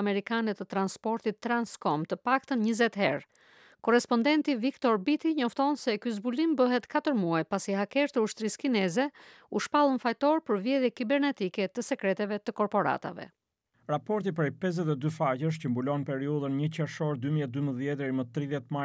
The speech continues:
Speaker 2: dy mijë e trembëdhjetë, përmend pesëdhjetë ndërhyrje elektronike në informatat e kontraktorëve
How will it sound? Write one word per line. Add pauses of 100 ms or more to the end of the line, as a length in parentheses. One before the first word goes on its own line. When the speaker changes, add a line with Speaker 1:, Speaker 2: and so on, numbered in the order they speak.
(100)
Speaker 2:
dy
mijë
e
trembëdhjetë, (440)
përmend
pesëdhjetë
ndërhyrje
elektronike
në
informatat
e
kontraktorëve